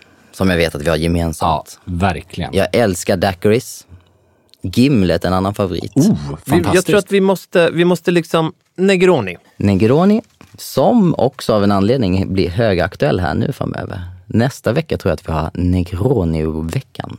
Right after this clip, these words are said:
Speaker 2: Ja, exakt.
Speaker 1: Ypperligt tillfälle att gå framförallt till Teatergrillen och dricka Negronis
Speaker 2: Det tycker
Speaker 1: hela
Speaker 2: jag
Speaker 1: veckan lång.
Speaker 2: verkligen ni ska göra.
Speaker 1: Men det är en vecka där man egentligen firar drinken.
Speaker 2: Okej.
Speaker 1: Det består av gin, söt vermouth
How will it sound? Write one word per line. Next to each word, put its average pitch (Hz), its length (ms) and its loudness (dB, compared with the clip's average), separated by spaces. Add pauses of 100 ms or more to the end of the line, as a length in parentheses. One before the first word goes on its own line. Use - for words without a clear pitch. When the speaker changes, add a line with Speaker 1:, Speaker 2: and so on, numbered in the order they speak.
Speaker 2:
Ja, 135 500 0 (220)
exakt. 156 400 0
Speaker 1:
Ypperligt 120 360 2
tillfälle 95 680 0
att 85 140 -2
gå 82 220 2
framförallt 85 580 -2
till 78 100 -6
Teatergrillen 82 600 -4
och - 80 -12 (200)
dricka 90 320 -6
Negronis 85 300 2
Speaker 2:
Det 151 60 -2
tycker 120 260 0
Speaker 1:
hela 95 120 4
Speaker 2:
jag 78 60 2
Speaker 1:
veckan 82 220 -2
lång. 87 100 0
Speaker 2:
verkligen 110 380 0
ni 107 80 2
ska - 140 -6
göra. 69 160 -6 (120)
Speaker 1:
Men 98 200 -2
det 104 60 4
är 95 60 4
en 87 60 2
vecka 87 220 -2
där 85 60 0
man 82 120 -2
egentligen 82 240 -4
firar 92 580 -2
drinken. 101 520 -2 (200)
Speaker 2:
Okej. - 380 -6 (100)
Speaker 1:
Det 139 320 2
består 117 520 2
av 90 300 2
gin, 143 380 2 (440)
söt - 460 -2
vermouth 113 520 -2